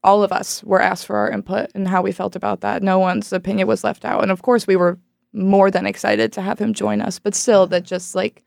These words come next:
something that would feel so obvious. Like, of course, we want another talented artist to join the ranks.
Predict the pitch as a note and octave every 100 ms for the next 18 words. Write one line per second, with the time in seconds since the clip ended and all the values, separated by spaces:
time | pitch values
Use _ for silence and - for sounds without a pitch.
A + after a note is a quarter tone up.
0 | _ _ - A3+ G3+ G3 F#3+ F3+ F3 -
1 | F#3 F3+ F3+ F3+ - F3+ F#3 G3 G3 -
2 | D3 F3 - F#3 F3+ G3 F#3+ F#3+ G3 F#3
3 | F#3+ - _ - G3+ G3 G3 - G3+ G3+
4 | G3+ - G3+ G3 G#3 G3+ G3+ G#3 G#3 A3
5 | -